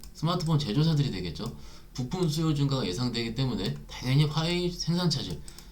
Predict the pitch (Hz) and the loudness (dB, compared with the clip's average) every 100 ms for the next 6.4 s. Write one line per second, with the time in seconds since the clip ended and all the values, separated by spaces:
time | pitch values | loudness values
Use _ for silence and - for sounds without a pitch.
0 | - 92 113 - 120 156 107 101 123 113 | -14 -8 -6 -2 4 6 4 0 -2 -2
1 | 87 82 78 78 73 - - - - - | -2 -4 -6 -10 -12 -16 -16 -14 -14 -10
2 | 98 117 113 107 143 135 127 123 - 104 | -4 0 0 4 6 6 4 2 2 2
3 | 107 95 - 131 135 120 113 127 104 73 | 2 0 -2 0 0 -2 0 -2 -2 -6
4 | - - - - 98 95 147 147 - - | -10 -14 -16 -10 -6 0 0 -2 -10 -16
5 | - - - 123 170 180 160 143 170 190 | -16 -12 2 4 6 4 2 2 2 0
6 | - 113 120 147 | 0 0 0 -4